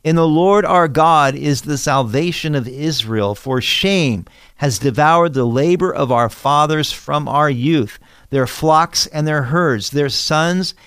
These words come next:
and their daughters. We lie down in our shame, and our reproach covers us. For we have sinned against the Lord our God, we and our fathers from our youth even to this day,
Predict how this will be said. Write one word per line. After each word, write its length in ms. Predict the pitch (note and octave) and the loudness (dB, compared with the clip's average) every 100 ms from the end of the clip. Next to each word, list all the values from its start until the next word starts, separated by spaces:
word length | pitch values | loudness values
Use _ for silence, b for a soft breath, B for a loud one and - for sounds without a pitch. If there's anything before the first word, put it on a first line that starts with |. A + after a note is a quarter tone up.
| b b | b b
and 180 | D#3 E3+ | -2 0
their 120 | E3+ | 2
daughters. 600 | D3 D3 D#3 F3 B2+ A2 | 2 2 4 4 2 0
We 160 | C#3 E3+ | 0 2
lie 240 | E3 E3+ | 4 4
down 420 | E3+ D3 D3+ F#3 F#3+ | 2 0 2 2 0
in 120 | F3 | 0
our 160 | E3 | 0
shame, 560 | D3 - D#3+ F3 D#3 G#2+ - B B | -2 -4 -4 -2 -2 -2 -6 B B
and 140 | C#3 | -2
our 160 | C#3 C3 | 0 0
reproach 720 | B2 A#2+ - D3+ D#3+ D#3 - | 0 -4 -2 0 0 -2 -8
covers 500 | - C#3+ E3+ D3 A2+ | -2 -2 0 0 0
us. 300 | A2 E2 - | -4 -4 -6
For 300 | - C3 A2+ | -4 -2 0
we 180 | B2 E3 | 2 2
have 120 | D3+ | 0
sinned 460 | - - F3+ A#3 C4+ | -2 -2 2 2 2
against 440 | D3+ C#3+ B2+ - | 2 0 0 -2
the 120 | - | 0
Lord 300 | C3+ C3+ C3 | 0 2 2
our 220 | A#2+ A#2+ B2 | 2 0 0
God, 380 | A#2+ A#2+ B2+ B2 B B | 2 2 2 -2 B B
we 340 | - E3+ G#3+ E3+ | -2 2 2 2
and 120 | D#3+ | 0
our 160 | D#3 | 0
fathers 580 | C#3 - E3 E3+ E3+ D#3+ | 0 0 2 2 0 -2
from 160 | - C#3 | -2 0
our 160 | A#2 | 0
youth 460 | A2+ A2+ F3+ G3 F3+ | 0 -2 0 0 -2
even 300 | - C#3+ C3 | -4 -4 -2
to 120 | B2+ | -4
this 240 | A2+ A#2 - | -4 -2 -4
day, 600 | A2+ G2 D#3+ D3+ B2+ | -4 0 2 2 0